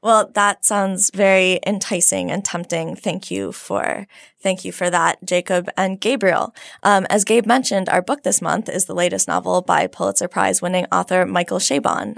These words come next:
Um, it's Moonglow, part family memoir, part tall tale, part realist fiction. This is the story of a character known only as My Grandfather,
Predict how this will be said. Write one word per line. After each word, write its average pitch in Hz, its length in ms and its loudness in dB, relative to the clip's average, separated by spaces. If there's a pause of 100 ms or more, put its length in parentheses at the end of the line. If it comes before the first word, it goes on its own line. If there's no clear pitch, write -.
Um, 175 240 0
it's - 160 -6
Moonglow, 233 680 0 (300)
part - 240 0
family 180 300 0
memoir, 180 480 2
part - 280 -2
tall - 200 -2
tale, 123 500 0
part - 300 -4
realist 180 320 -2
fiction. - 500 -2
This 202 180 -2
is 196 120 -2
the 196 80 -6
story 175 280 2
of 170 80 -2
a - 40 -10
character 190 480 -4
known 175 260 -2
only 180 320 -2
as 170 300 -2
My 170 180 -4
Grandfather, 180 680 -4